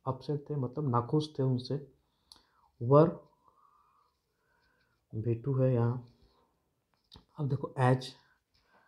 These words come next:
तो वहाँ पर एज हम लोग पढ़े थे preposition के रूप में, लेकिन यहाँ पर as conjunction के रूप में आया है। अब बोलोगे सर कैसे पहचानेंगे कि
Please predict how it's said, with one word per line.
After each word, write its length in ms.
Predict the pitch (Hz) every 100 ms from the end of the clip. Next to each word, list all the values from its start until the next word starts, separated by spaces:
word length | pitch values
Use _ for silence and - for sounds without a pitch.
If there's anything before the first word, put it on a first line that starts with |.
| _ _ _ _ _ _ _ _ - - - _ -
तो 80 | 127
वहाँ 200 | 127 156
पर 260 | 165 165 -
एज 180 | 131 139
हम 140 | 135
लोग 160 | 143 143
पढ़े 180 | 120 120
थे 160 | 127 165
preposition 720 | - 151 143 117 113 - 131
के 140 | 123
रूप 180 | 110 - -
में, 280 | _ 113
लेकिन 280 | 113 120 147
यहाँ 220 | 123 131
पर 300 | 151 147 156 -
as 200 | 123 135
conjunction 640 | - 139 143 147 147 160 147
के 100 | 127
रूप 200 | 117 117
में 80 | 107
आया 180 | 107 104
है। 220 | 110 107 _ -
अब 60 | 123
बोलोगे 300 | 139 143 143
सर 240 | 123 -
कैसे 280 | 123 120 139
पहचानेंगे 580 | 135 123 120 117 123 123
कि 260 | 123 113